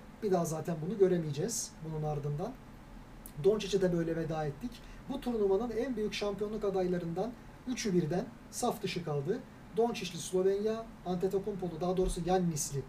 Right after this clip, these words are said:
diyelim Yunanistan ve Jokic'li Sırbistan. Üçü de saf dışı. Geride kalanlar bakalım hangisi madalyaya erişecek. Hep birlikte göreceğiz diyelim.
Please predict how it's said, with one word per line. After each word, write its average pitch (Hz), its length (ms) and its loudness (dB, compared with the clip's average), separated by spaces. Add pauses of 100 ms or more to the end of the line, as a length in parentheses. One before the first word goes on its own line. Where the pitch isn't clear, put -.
(360)
diyelim 147 260 4 (240)
Yunanistan 220 560 2 (440)
ve 226 200 4 (100)
Jokic'li 220 500 2 (140)
Sırbistan. 170 560 4 (160)
Üçü 196 160 -2
de 220 80 4
saf 185 280 2
dışı. 233 280 -4 (720)
Geride 214 300 8
kalanlar 180 460 4
bakalım 190 320 2 (240)
hangisi 190 360 2
madalyaya 165 480 0
erişecek. 220 360 -2 (220)
Hep 214 220 2
birlikte 160 260 -2
göreceğiz 196 480 2
diyelim. 220 220 0